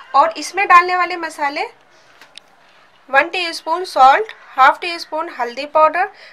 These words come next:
टू टेबल स्पून कोरिएंडर पाउडर, वन टेबल स्पून रेड चिली पाउडर,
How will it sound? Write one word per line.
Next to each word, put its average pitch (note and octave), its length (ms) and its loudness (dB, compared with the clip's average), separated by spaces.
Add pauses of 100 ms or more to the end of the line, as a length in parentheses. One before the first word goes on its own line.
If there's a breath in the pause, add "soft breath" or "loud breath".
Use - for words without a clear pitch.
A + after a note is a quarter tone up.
(160 loud breath)
टू E4 160 -6
टेबल D#4+ 420 -4
स्पून D4+ 380 -6
कोरिएंडर C#4 480 -4
पाउडर, D#4+ 400 0 (340 loud breath)
वन D4+ 160 -2
टेबल E4 340 -4
स्पून D4+ 420 -8 (460 loud breath)
रेड A#3+ 260 0
चिली D#4+ 260 -10
पाउडर, C#4 420 2